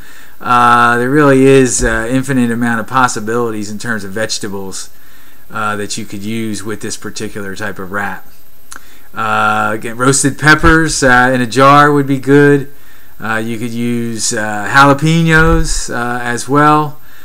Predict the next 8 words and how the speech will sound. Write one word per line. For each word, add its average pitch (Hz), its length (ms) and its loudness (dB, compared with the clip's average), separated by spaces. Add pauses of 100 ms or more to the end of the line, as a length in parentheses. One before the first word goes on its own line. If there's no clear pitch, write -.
(200)
Uh, 107 500 -2
you 107 80 -6
could 120 120 0
add 117 100 4
a 123 40 0
little 123 140 -2
salsa. 151 800 4 (480)
Okay, 131 720 2